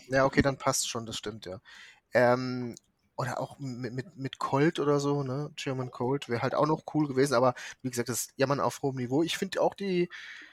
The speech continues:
Speaker 2: die Crew ganz interessant. Bin ein großer Laan-Fan, muss ich sagen. Ist ein sehr interessanter Charakter. Jetzt mal abgesehen davon, dass jetzt irgendwie da irgendwas mit Khan da, das wird sich ja noch zeigen, aber ich find so von der Art her auch und die Schauspielerin find ich echt gut.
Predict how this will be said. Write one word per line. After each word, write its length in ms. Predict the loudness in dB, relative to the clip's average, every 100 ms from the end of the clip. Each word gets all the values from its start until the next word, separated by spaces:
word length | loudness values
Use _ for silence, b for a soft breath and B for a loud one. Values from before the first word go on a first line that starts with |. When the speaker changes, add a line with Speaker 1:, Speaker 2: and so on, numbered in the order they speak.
| B
Speaker 2:
die 100 | -10
Crew 220 | -2 2
ganz 260 | 6 6 6
interessant. 840 | -2 -2 2 2 8 6 6 -6 -16 _ _ _ _
Bin 120 | -8 -6
ein 60 |
großer 320 | 0 2 6
Laan-Fan, 1080 | 8 6 6 4 2 2 4 4 0 -4 -6
muss 180 | -8 -8
ich 100 | -4
sagen. 480 | 0 2 0 -2 -6
Ist 160 | -8
ein 220 | -6 -4
sehr 120 | 0 0
interessanter 460 | 0 -2 0 0
Charakter. 480 | 0 0 0 2 4
Jetzt 280 | 4 0 -4
mal 140 | -4
abgesehen 380 | -4 -6 -4 -2
davon, 220 | -2 -4
dass 180 | -6 -6
jetzt 260 | -6 -6 -8
irgendwie 320 | -8 -8 -6
da 180 | -4 -6
irgendwas 300 | -6 -6 -6
mit 160 | -8
Khan 340 | 0 2 2 2
da, 260 | 0 0 -4 B B B
das 160 | -10
wird 120 | -6
sich 80 | -4
ja 60 | -2
noch 100 | -2
zeigen, 280 | 4 4 6
aber 100 | 4
ich 100 | 2
find 180 | -4 -6
so 460 | -2 0 2 0 -4 B B B B B
von 160 | 2
der 160 | 4 4
Art 300 | 2 2 6
her 220 | 8 8
auch 260 | 10 8 6
und 120 | -2
die 40 |
Schauspielerin 600 | 4 6 6 4 4 2
find 160 | 0 -6
ich 100 | -4
echt 200 | -4 -4
gut. 400 | 0 0 0